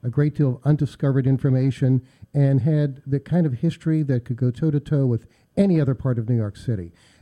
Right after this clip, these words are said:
And, uh, since then, it's just been a fabulous, uh, uh, fabulous, something like twenty years in, in terms of being involved with this,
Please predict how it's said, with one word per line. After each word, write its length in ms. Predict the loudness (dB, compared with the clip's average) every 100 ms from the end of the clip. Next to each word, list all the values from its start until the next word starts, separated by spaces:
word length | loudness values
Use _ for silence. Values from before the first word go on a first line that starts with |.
| _
And, 540 | 0 2 2 2 2 0
uh, 320 | 0 -2 -4 -8 -14 -16 -4
since 280 | 0 0
then, 260 | 2 0 2
it's 180 | 0 -2
just 180 | -6 -2
been 160 | -2
a 60 | -2
fabulous, 640 | -4 -6 -4 -4 -6 -8
uh, 220 | -8 -8 -10 _ _ _ -6
uh, 300 | -6 -6 -6
fabulous, 400 | -2 0 -2 -4
something 320 | -10 -6 -4
like 160 | -4 -4
twenty 220 | -2 0
years 420 | 0 -2 -4 -8
in, 100 | -8
in 160 | -6 -4
terms 220 | -4 -4
of 80 | -4
being 160 | -2
involved 300 | -2 -2 -6
with 100 | -6
this, 180 | -10